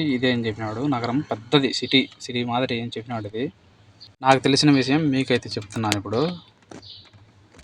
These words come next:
అన్ని హౌసెస్ కూడా half of work-లో అయితే ఉన్నాయి ఇప్పటికి మొత్తం. ఇంకా ఇది అయిపోవడానికైతే చాలా టైమ్ అయితే పడుతుంది, ఒక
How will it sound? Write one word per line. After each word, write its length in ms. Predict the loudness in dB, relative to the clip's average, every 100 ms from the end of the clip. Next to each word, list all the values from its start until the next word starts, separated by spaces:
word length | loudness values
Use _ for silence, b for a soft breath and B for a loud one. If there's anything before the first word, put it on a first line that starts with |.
| _ -8
అన్ని 280 | 0 4 6
హౌసెస్ 380 | 6 6 4
కూడా 220 | 4 6 8 10
half 200 | 8 8
of 140 | 4
work-లో 340 | 2 4 8 10
అయితే 220 | 8 4
ఉన్నాయి 320 | 2 2 2 0
ఇప్పటికి 360 | -2 -6 -4 -4
మొత్తం. 420 | -4 -4 -2 0 0 -4 -14 -14 -14 -14 -20 -20 _ _ -12
ఇంకా 180 | 0 2
ఇది 160 | 4 2
అయిపోవడానికైతే 720 | 2 4 4 4 2 0 0 -2 -2
చాలా 300 | -2 2 2
టైమ్ 220 | 2 0
అయితే 160 | 0 -2
పడుతుంది, 480 | -6 -10 -10 -6 -6 -8 -12 -20 -18 -18 -18 -20 -20
ఒక 220 | -6 -6